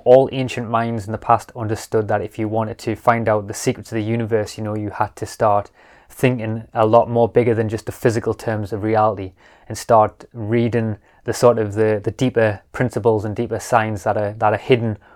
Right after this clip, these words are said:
all around us. You know, the, the ancient minds of the past, they had a complete different perspective and understanding of the nature of reality,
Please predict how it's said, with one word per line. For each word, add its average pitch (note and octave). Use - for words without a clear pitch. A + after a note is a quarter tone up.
all A2+
around A2+
us. G#2+
You A2
know, A2
the, -
the A#2+
ancient B2+
minds A#2+
of A2
the A2+
past, -
they A2+
had A2
a G#2+
complete A#2
different A#2
perspective -
and A2+
understanding A2
of F#2+
the A2
nature A2
of G2+
reality, G#2